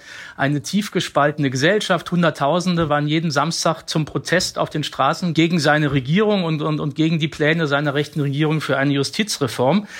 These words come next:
Und auch damals schon hat es für die Regierung viel Gegenwind aus der Bevölkerung gegeben, aber, aber auch aus der Führung von, von Armee und Geheimdiensten, die sich so als, als Bewahrer des alten Israels, als Bewahrer der,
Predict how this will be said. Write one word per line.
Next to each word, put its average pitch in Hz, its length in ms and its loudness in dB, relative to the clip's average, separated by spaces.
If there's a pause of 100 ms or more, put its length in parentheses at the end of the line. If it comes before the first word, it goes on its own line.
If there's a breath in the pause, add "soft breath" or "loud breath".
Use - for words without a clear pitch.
(480 loud breath)
Und 147 180 2
auch 156 120 -2
damals 170 460 2
schon 135 200 0
hat 147 160 -2
es 160 100 0
für 160 140 -2
die 147 140 2
Regierung 160 720 0 (500)
viel 196 240 0
Gegenwind 170 440 2
aus - 120 -4
der 131 80 -2
Bevölkerung 190 520 0
gegeben, 170 420 0
aber, 160 360 0
aber 156 220 0
auch 170 160 -2
aus 160 160 -2
der 160 100 0
Führung 175 340 0
von, 160 360 -2
von 151 200 -2
Armee 147 240 0
und 175 160 -2
Geheimdiensten, 143 760 -2
die 156 100 -2
sich 156 200 -4
so 147 140 -2
als, 156 260 -6 (320 loud breath)
als - 240 -2
Bewahrer 151 480 2
des 135 180 -4
alten 143 280 -2
Israels, 143 640 -2
als 127 200 -4
Bewahrer 139 480 0
der, 135 340 0